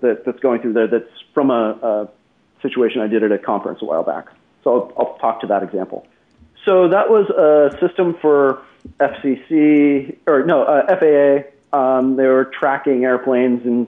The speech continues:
some sort of, I don't understand exactly, way. Um,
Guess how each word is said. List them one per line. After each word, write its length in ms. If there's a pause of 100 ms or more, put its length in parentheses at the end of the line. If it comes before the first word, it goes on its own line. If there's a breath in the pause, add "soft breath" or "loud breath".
(100)
some 400
sort 180
of, 140
I 100
don't 480
understand 420
exactly, 500 (180)
way. 300 (600 loud breath)
Um, 480